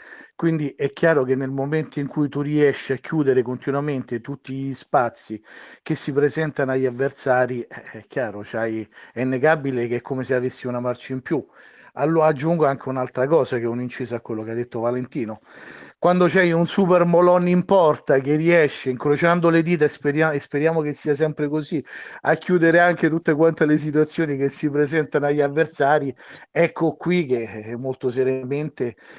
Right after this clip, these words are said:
il quadro del fatto che siamo la difesa più, posso dire, più forte e meno, meno superata di tutto il campionato fino a qui è, è appunto un dato,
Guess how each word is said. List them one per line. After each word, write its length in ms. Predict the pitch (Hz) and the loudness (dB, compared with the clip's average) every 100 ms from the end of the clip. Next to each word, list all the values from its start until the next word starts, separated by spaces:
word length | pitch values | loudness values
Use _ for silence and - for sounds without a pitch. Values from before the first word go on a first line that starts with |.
| - | -10
il 160 | 135 135 | -8 -2
quadro 340 | 156 156 156 | 2 4 4
del 180 | 147 139 | 2 0
fatto 460 | - 143 127 123 113 | 0 0 0 -8 -8
che 280 | 117 110 101 | -8 -8 -10
siamo 300 | 107 139 131 | -6 -4 0
la 80 | 139 | 0
difesa 480 | 135 147 139 - 113 | 0 -2 -6 -4 -6
più, 400 | - 135 135 127 _ _ _ _ _ | -6 -4 -4 -4 _ _ _ _ _
posso 280 | 139 135 135 | -4 -4 -4
dire, 200 | 139 135 | -4 -4
più 160 | - | -6
forte 540 | - 226 190 131 151 147 | -2 2 2 0 -2 -2
e 40 | |
meno, 720 | 151 156 160 156 156 147 - _ - - - - - | -2 -2 -2 0 0 -2 -6 _ -20 -20 -20 -20 -12
meno 280 | 147 175 175 | -2 0 0
superata 880 | - 175 180 190 196 143 131 131 120 - - | 0 2 4 4 4 4 4 2 0 -10 -14
di 140 | 123 | -8
tutto 260 | 151 156 160 | -6 -4 -4
il 80 | - | -2
campionato 560 | 156 127 156 151 151 | -4 -2 -2 0 0
fino 240 | 143 156 165 | -2 -4 -4
a 60 | |
qui 240 | - 139 135 | -6 -10 -10
è, 640 | - - 160 - - - - _ _ _ | -12 -14 -16 -18 -20 -20 -20 _ _ _
è 540 | - - - - 85 87 | -20 -20 -18 -18 -18 -20
appunto 440 | 87 - 117 113 | -20 -14 -12 -10
un 100 | 107 | -8
dato, 460 | 117 120 104 113 113 | -4 -2 -2 -6 -6